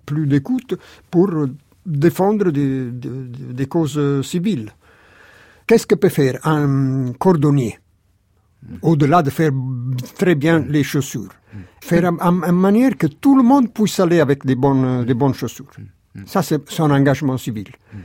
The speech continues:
Speaker 1: Et mon engagement civil, c'est que tout le monde puisse aller, euh, avec des, euh, ses propres mots à être écouté.
Speaker 2: Mm. Mm. Vous avez, euh, déclaré : « J'ai honte d'être, euh, contemporain de naufrages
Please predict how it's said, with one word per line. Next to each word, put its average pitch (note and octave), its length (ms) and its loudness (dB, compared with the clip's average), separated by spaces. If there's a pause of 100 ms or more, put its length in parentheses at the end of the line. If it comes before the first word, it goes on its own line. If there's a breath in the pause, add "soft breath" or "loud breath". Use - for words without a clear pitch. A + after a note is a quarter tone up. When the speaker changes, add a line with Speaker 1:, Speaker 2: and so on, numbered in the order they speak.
(180 loud breath)
Speaker 1:
Et G#3 80 -4
mon A3+ 200 2
engagement F#3 440 0
civil, A3 380 -2
c'est C#3+ 180 -2
que E3 100 -4
tout B3+ 200 -2
le A#3+ 60 0
monde A#3 200 0
puisse - 280 -2
aller, G3 360 2 (160)
euh, D#3 500 0
avec D3+ 260 -2
des, E3 160 2 (120)
euh, F#3 180 0
ses F3 160 0
propres G3 300 0
mots A#3+ 260 0
à E3 100 0
être D#3+ 180 -2
écouté. C3+ 340 -6 (220)
Speaker 2:
Mm. G#2 60 -16 (420)
Mm. A2+ 200 -8 (960 loud breath)
Vous D3 720 -6
avez, D3+ 320 -2
euh, A#2+ 300 0
déclaré : « C3 560 -4
J'ai B2 200 -4
honte C#3 300 -4
d'être, A2 360 -10
euh, G2+ 640 -6
contemporain A2+ 840 -10
de G#2 160 -10
naufrages A2 720 -8